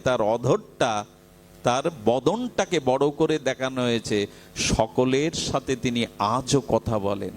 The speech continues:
কথা বলা ঠাকুর, শোনেন কম, বলেন বেশি। একবার ডাকলেই হলো, কিন্তু তার সাথে উনি কথা বলে বসেন।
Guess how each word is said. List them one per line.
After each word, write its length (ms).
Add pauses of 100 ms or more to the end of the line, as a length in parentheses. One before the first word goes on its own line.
কথা 320
বলা 380
ঠাকুর, 440 (320)
শোনেন 720
কম, 360 (680)
বলেন 440 (880)
বেশি। 460
একবার 420 (120)
ডাকলেই 540
হলো, 220
কিন্তু 240
তার 200
সাথে 300
উনি 240
কথা 240
বলে 260
বসেন। 320